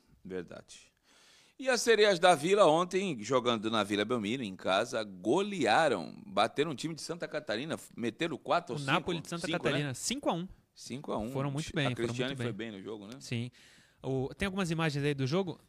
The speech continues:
Speaker 2: s-, não vídeo, porque, eh, não temos.
Speaker 1: Os direitos de imagem.
Speaker 2: É, mas tem uma foto aí, ô João, eu te mandei depois do combinado, mas tu con-, aí, ó, esse é do estado do gramado da Vila Belmiro ontem.
Speaker 1: Mas choveu muito ontem à noite, né?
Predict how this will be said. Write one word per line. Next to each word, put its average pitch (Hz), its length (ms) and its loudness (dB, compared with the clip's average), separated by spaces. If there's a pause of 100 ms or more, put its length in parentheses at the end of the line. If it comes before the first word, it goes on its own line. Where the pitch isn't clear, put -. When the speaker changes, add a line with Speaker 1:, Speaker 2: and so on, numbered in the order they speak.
Speaker 2:
s-, - 180 -12
não 143 460 -6 (840)
vídeo, 139 400 -4 (220)
porque, 123 240 -6
eh, 107 360 -4
não 113 220 -8
temos. 127 460 -8 (320)
Speaker 1:
Os - 40 -20
direitos 104 360 -10
de - 60 -18
imagem. 87 280 -20
Speaker 2:
É, 147 300 -2
mas 190 260 -4
tem 330 160 -4
uma 247 180 0
foto 190 380 0
aí, 208 180 0
ô 160 60 2
João, 135 320 0 (220)
eu 156 80 -6
te - 120 -6
mandei 139 680 0 (120)
depois 135 720 0
do 120 120 -4
combinado, 120 640 -2 (640)
mas 156 240 -2
tu 101 100 -6
con-, - 180 -6
aí, 160 220 4
ó, 117 120 2 (640)
esse 160 260 0
é - 20 -2
do 285 40 -2
estado 269 260 0
do 277 60 0
gramado 311 360 -2
da 349 80 0
Vila 349 180 0
Belmiro 311 340 0
ontem. 165 280 -2
Speaker 1:
Mas - 80 -20
choveu 110 280 -12
muito 110 280 -16
ontem 98 160 -20
à - 20 -20
noite, 87 240 -20
né? - 60 -20